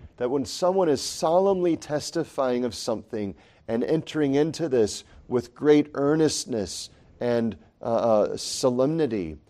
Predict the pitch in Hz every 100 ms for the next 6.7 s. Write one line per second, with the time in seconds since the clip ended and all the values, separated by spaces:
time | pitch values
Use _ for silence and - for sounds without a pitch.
0 | _ _ _ 131 135 123 - - 185 185
1 | - 175 160 147 139 139 123 120 135 151
2 | 156 147 139 131 127 123 - 120 92 87
3 | 87 - - _ _ _ 135 127 113 135
4 | 123 - - _ - 143 127 113 - 147
5 | - 143 123 117 104 95 95 - - _
6 | _ _ _ 107 104 101